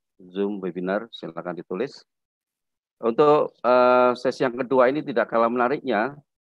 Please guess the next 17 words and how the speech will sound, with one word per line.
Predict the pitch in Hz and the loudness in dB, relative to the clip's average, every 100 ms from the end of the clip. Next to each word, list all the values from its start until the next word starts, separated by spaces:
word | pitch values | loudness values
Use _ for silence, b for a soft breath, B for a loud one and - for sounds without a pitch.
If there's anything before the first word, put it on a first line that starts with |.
| _ _ _ _ _ | _ _ _ _ _
yang | - 110 110 | -6 -2 -2
akan | 107 123 | -2 -2
disampaikan | 110 110 104 - 101 110 110 | -2 -4 -4 -4 -4 -2 -2
oleh | 107 107 104 | 0 0 0
Doktor | 101 92 - 117 113 | -2 -2 0 2 2
Doktor | 98 101 - 120 107 - | 2 -2 0 0 0 -4
Dwi | 107 110 | -4 -4
Panca | - 117 113 98 139 110 76 | 0 0 0 -2 0 2 0
Wibowo, | 101 90 87 95 120 156 - _ _ _ _ _ _ | -4 -4 -2 0 0 -2 -8 _ _ _ _ _ _
sama | - 107 101 123 | -6 -2 0 0
juga | 104 98 98 | 0 0 0
sama | 107 101 104 | 0 0 -2
dengan | 98 95 98 | -4 -4 -4
Dokter | 92 98 - | -4 -6 -6
Suharman, | 104 92 104 110 | -2 -2 -2 -4
beliau | 107 113 117 | -2 0 0
juga, | 107 98 110 107 | -2 -2 2 2